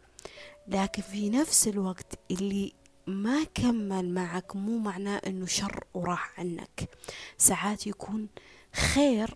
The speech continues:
راح عنك عشان تشوف خير أفضل، وساعات أنت تكون حتى خير لهذا الشخص، بس خلاص الخير اللي ما بينك وبينه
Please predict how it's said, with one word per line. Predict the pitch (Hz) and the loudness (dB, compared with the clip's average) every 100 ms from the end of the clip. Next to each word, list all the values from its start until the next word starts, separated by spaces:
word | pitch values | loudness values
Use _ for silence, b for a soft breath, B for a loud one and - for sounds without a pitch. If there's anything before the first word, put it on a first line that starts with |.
| - | -2
راح | 226 254 - - | 0 2 2 0
عنك | 254 262 - | 2 2 -2
عشان | 185 - 233 262 254 | -4 -2 0 0 -2
تشوف | - - 262 - | -2 2 0 0
خير | - 247 - | -2 0 0
أفضل، | - 185 170 185 - B B - | -2 -2 -6 -8 -12 B B 4
وساعات | - 240 294 - | 6 6 0 0
أنت | 370 359 | 0 2
تكون | - - 262 | 0 2 0
حتى | - 311 - 214 | 0 -4 -2 -4
خير | - 277 233 | 2 2 4
لهذا | 208 220 262 | 2 0 0
الشخص، | 214 - 269 - 202 | 2 2 2 0 2
بس | 202 - | 4 4
خلاص | 214 254 226 - - - B B B B B - | 4 2 6 8 6 4 B B B B B -4
الخير | 185 - 240 254 220 | -2 0 4 4 4
اللي | 196 196 | 2 2
ما | 196 | 2
بينك | 196 226 208 - | 2 0 -2 -4
وبينه | 175 226 226 | 0 2 2